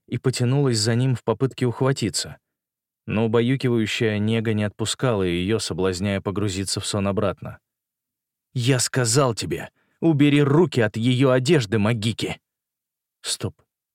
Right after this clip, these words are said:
что? Одежды?» Замешательство помогло ей рассеять туман в сознании, и девушка тут же поняла, что чьи-то руки водили по ее обнаженной коже где-то внизу живота.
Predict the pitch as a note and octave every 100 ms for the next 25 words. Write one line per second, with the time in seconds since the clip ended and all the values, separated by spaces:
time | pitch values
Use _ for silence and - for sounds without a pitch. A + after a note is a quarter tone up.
0 | - - B2 C3+ - _ _ _ _ -
1 | E2+ F#2 F#2 A2+ D#3 _ _ _ _ _
2 | _ _ _ _ - G#2+ G2+ G#2+ - D#3
3 | D3 A#2 - G2 G#2+ G#2 A2+ A#2 G#2+ G#2
4 | - B2+ F#2 - F#2 F#2 F2 - F#2+ G#2
5 | C3+ A2 F2+ _ _ - A#2 B2 B2+ B2+
6 | C3 B2 C3 G2 - G2 G2+ C#3 C#3 _
7 | _ _ _ - - - G#2 - A2+ A#2+
8 | A2+ A2 D3 A2 F#2 G2+ A#2+ A2 F#2 G#2+
9 | G#2 G#2 G2 G2+ G#2 G#2+ G#2 G2+ G2 C3
10 | A2 F#2+ F#2+ A#2 A2+ A2+ A2 A2+ G#2 A2
11 | A#2+ F#2+ D#2+